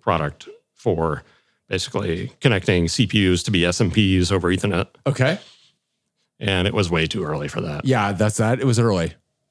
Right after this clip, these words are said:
Speaker 2: Yeah.
Speaker 1: And we discovered two other companies were already doing it.
Speaker 2: Right. <laughs> Right.
Speaker 1: Which one, one of whom survives today, amazingly. Scale M P.
Speaker 2: Huh.
Speaker 1: And doing is, doing just that.
Speaker 2: Wow.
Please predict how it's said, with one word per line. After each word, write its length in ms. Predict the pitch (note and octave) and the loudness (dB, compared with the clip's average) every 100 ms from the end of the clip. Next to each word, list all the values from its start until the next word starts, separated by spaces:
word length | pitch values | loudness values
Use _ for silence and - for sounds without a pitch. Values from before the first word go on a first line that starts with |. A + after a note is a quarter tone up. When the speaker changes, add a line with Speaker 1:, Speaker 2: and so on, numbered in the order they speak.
| _ | _
Speaker 2:
Yeah. 260 | G#2+ F2 D#2+ - _ _ - | -2 -2 -6 -14 _ _ 0
Speaker 1:
And 540 | C3 B2 A2+ G2 G#2+ | 2 4 4 4 4
we 120 | G2+ | 4
discovered 460 | G#2 G2 A#2 G2 F2+ | 2 2 4 2 4
two 120 | B2+ | 4
other 160 | G2 F2 | 4 2
companies 400 | G2+ F2+ F#2+ F#2 | 0 -2 -2 0
were 120 | F2 | 0
already 300 | F2 E2+ D#2+ | 0 0 -2
doing 260 | D#2+ D#2+ E2 | -4 -6 -8
it. 80 | - | -6
Speaker 2:
Right. 280 | C3+ G#2+ - - | -4 -4 -2 -2
<laughs> 960 | G#2+ C#3+ F3+ - D3 E3+ - D#3+ - | 0 0 0 -2 -4 -4 -4 -8 -8
Right. 640 | D#3+ F3+ - - - - - | -6 -4 -4 -6 -10 -16 -8
Speaker 1:
Which 200 | G#2+ - | -4 0
one, 140 | B2+ - | 0 0
one 200 | B2 D3+ | 0 2
of 100 | A#2 | 2
whom 200 | G2 F2+ | 2 2
survives 500 | B2 F#2+ F2 E2 - | 2 2 2 0 -2
today, 400 | A2 F#2 F#2 F2+ - | -2 -2 -2 -6 -6
amazingly. 520 | - A#2 G#2 C3+ A#2 F2 | -6 -4 -6 -6 -6 -8
Scale 320 | - - F#2+ D#2+ | -10 -4 -2 0
M 140 | E2 | -2
P. 300 | G#2+ F2 E2 - _ _ _ _ | -2 -4 -6 -14 _ _ _ _
Speaker 2:
Huh. 380 | - B3+ F#3+ - A#3+ - _ _ _ _ - | 0 2 2 -2 -10 -14 _ _ _ _ -6
Speaker 1:
And 100 | F#2+ | -2
doing 300 | F2 F2 E2+ | 0 0 -2
is, 260 | - - G3+ _ _ _ C#3 | -4 -8 -14 _ _ _ -10
doing 240 | A#2 G#2 | -6 -4
just 220 | F2+ - | -6 -8
that. 280 | - - - - - - | -8 -8 -10 -18 -18 -4
Speaker 2:
Wow. 360 | G#2 A2+ - | -2 -2 -4